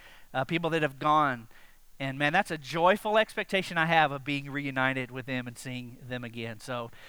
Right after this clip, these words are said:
this says that all those things that are kinda way out there in the future that you're joyful about and that you have these expectations for,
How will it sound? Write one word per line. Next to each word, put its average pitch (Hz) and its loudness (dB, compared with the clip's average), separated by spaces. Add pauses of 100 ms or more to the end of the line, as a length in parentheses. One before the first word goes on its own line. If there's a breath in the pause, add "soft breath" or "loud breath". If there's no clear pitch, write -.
(160 loud breath)
this 220 4
says 147 0 (320 soft breath)
that 170 4
all 233 10
those 339 -2
things 277 4
that 233 4
are 202 4
kinda 233 4
way 214 6
out 294 6
there 311 -2
in 311 0
the 302 4
future 208 -2 (380 soft breath)
that 202 0
you're 220 4 (260)
joyful 226 6
about 262 6
and 190 -2
that 190 0
you 202 -4
have 254 4
these 240 -4
expectations 240 -2
for, 151 2